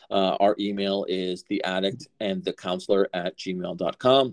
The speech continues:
the addict and the counselor at gmail dot com. Please email us with any questions, concerns, comments, anything we can help to make your life easier. Uh, we will do so. We will bring up the subject and, and, and really dive into it all.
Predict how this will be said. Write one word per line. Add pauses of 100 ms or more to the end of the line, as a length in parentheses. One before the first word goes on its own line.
the
addict
and
the
counselor
at
gmail
dot
com. (340)
Please
email
us
with
any
questions,
concerns,
comments,
anything
we
can
help (260)
to
make
your
life
easier. (240)
Uh,
we
will
do
so.
We
will
bring
up
the
subject
and,
and,
and
really
dive
into
it
all.